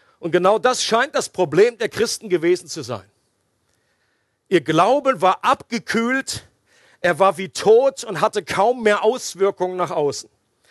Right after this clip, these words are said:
Sie hatten ihren Glauben verinnerlicht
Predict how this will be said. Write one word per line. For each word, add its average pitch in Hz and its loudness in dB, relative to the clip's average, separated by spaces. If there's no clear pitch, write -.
Sie - 0
hatten 240 0
ihren 214 -2
Glauben 220 2
verinnerlicht 208 -4